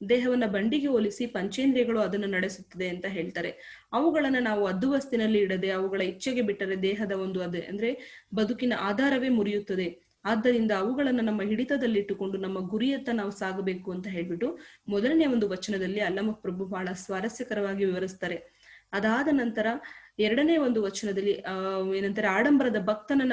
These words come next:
ಖಂಡಿಸ್ತಾ ಎರಡನೇ ಒಂದು ವಚನದಲ್ಲಿ ಈ ರೀತಿಯಾಗಿ ವಿವರಿಸ್ತಾರೆ. ಹಸಿದ ಹೊಟ್ಟೆಯ ಮೇಲೆ ಅನ್ನದ ಗಂಟಿಟ್ಟರೆ ಹಸಿವು ಇಂಗುವುದಿಲ್ಲ, ದೇಹದ ಮೇಲೆ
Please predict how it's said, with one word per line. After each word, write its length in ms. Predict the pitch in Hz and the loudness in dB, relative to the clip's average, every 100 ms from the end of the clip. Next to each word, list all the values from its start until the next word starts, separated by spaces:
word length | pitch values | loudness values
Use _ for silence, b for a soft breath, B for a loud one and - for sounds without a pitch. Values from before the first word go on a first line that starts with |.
| 226 | 0
ಖಂಡಿಸ್ತಾ 460 | 208 190 208 - 202 | -2 -2 -4 -2 0
ಎರಡನೇ 340 | 190 196 220 | 2 2 2
ಒಂದು 240 | 208 196 | 0 -2
ವಚನದಲ್ಲಿ 520 | 185 185 196 190 196 196 | -2 -4 -4 -2 -2 -2
ಈ 60 | |
ರೀತಿಯಾಗಿ 420 | 202 196 190 185 | -4 -4 -4 -2
ವಿವರಿಸ್ತಾರೆ. 500 | 185 170 180 - 170 165 B B B - | -2 -2 -4 -6 -6 -6 B B B -6
ಹಸಿದ 260 | 233 302 277 | -2 0 0
ಹೊಟ್ಟೆಯ 420 | 220 220 - 302 | 2 -2 0 4
ಮೇಲೆ 300 | 262 226 226 | 4 4 2
ಅನ್ನದ 360 | 208 202 226 226 | 0 0 0 0
ಗಂಟಿಟ್ಟರೆ 720 | 190 202 220 240 214 202 240 339 B B - | 0 0 0 -2 0 0 0 -4 B B -6
ಹಸಿವು 300 | 233 285 277 | -2 2 2
ಇಂಗುವುದಿಲ್ಲ, 880 | 233 220 208 202 185 180 170 - _ _ 185 202 | 4 2 2 0 0 -2 -6 -8 _ _ 0 4
ದೇಹದ 300 | 226 226 220 | 6 4 2
ಮೇಲೆ 680 | 214 214 269 240 320 - | 2 4 4 4 2 -6